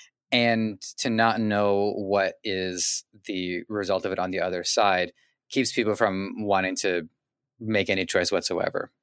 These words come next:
Sometimes it's better to, uh, to not risk, to, and to not, to not have to fail. And s-,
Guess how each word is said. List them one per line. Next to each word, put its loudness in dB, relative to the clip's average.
Sometimes -2
it's -4
better 0
to, 0
uh, 2
to -6
not 0
risk, 2
to, 0
and -4
to -2
not, -2
to -6
not 2
have 0
to -4
fail. 0
And 2
s-, -8